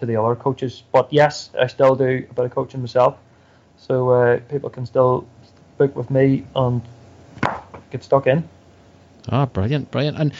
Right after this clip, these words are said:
Speaker 2: and what, what would you say is one of the most, uh, things that, you know, a weekend warrior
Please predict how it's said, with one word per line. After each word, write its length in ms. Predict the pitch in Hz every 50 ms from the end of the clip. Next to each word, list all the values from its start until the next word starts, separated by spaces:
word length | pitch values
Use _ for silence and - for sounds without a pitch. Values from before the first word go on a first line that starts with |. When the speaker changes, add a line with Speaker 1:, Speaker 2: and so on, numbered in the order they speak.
| - - - -
Speaker 2:
and 160 | 175 170 180
what, 300 | 208 240 233 190 - -
what 240 | 175 190 220 233 220
would 160 | 208 180 -
you 140 | 170 165 151
say 600 | - - - 131 131 135 135 135 135 127 120 - - - - - _ _ _ _ _ _ - 1047 - - - - - - - - - - _ _ _
is 160 | 113 117 110
one 160 | 113 123 135
of 60 | 131 127
the 80 | 123 113
most, 800 | 117 113 113 117 117 120 117 - - - - - - - - - - - -
uh, 500 | - 113 107 104 104 104 101 101 98 101 - - - - - - - - - - - - - - - - - - - - - - _ -
things 560 | - - - - 123 120 117 117 113 110 107
that, 300 | - 104 107 - - - -
you 160 | 85 110 120
know, 280 | 113 110 104 101 - - _ _ - - - _ - - - - - _ _ - _ - _ - _ _ _ - - - - -
a 100 | - 120
weekend 460 | 113 110 123 123 - 120 117 113 110 101
warrior 680 | 104 104 110 110 113 110 110 110 107 107 107 104